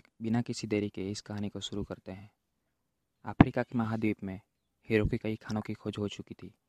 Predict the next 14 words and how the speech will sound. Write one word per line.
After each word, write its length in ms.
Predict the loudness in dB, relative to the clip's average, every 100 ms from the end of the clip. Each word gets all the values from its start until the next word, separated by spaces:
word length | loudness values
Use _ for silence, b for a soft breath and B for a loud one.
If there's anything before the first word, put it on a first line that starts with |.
| _ _ _ _
जहाँ 300 | -2 0 2
से 260 | 0 -2 -8 _ _ -8
बहुत 260 | -2 -2 0
से 120 | 0
हीरे 200 | 0 -2
प्राप्त 360 | 2 2 2
हुए 140 | -4 -4 -6
थे। 120 | -16 _ _ _ _ _
वहाँ 220 | 0 2 2
के 180 | 2
गांव 200 | 4 4
में 140 | 4 0
रहने 240 | -2 -2
वाला 280 | -2 -2 -6